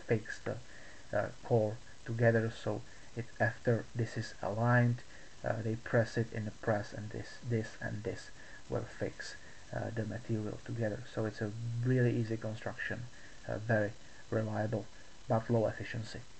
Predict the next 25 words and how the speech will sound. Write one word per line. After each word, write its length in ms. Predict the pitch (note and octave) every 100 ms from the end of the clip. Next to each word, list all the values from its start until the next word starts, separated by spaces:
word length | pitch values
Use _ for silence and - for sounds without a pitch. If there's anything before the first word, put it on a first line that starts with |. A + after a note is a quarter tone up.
| - - B2
low 80 |
cost. 300 | A#2+ - - - - - - - - - - - - - - - - - - - - - - - - A#2
Okay, 420 | B2 F3 B2+ A#2+ - - -
um, 640 | B2 A#2+ A#2 A2+ A2+ A2+ A#2
so 140 | B2+
that's 220 | C3+ D3 D#3+
all 260 | C#3+ D3+
for 260 | D3+ C3+ B2
single 320 | - C3+ C#3
phase 320 | C3 C3 C3 -
induction 420 | B2 B2+ - G#2
motor. 440 | G2+ A2+ C3+ F3+ - - - - - - - -
And, 300 | B2+ B2+ B2
uh, 340 | B2+ A#2+ A#2+ A#2
now, 480 | A#2+ B2 C3+ D#3 D3+ C3+
uh, 220 | A#2+ A#2+
we'll 240 | A#2 B2
be 160 | B2+ D3
talking 680 | - C3 B2 D3 C#3 C#3 C3+
about, 540 | B2 B2 B2 B2 B2 B2+ -
uh, 500 | A#2+ A#2 A#2 A#2 A#2 A2+
the 240 | A2 - - -
properties 800 | - - F#3 - A#2 A2 C#3 - -
of, 120 | A2+ -
uh, 80 | -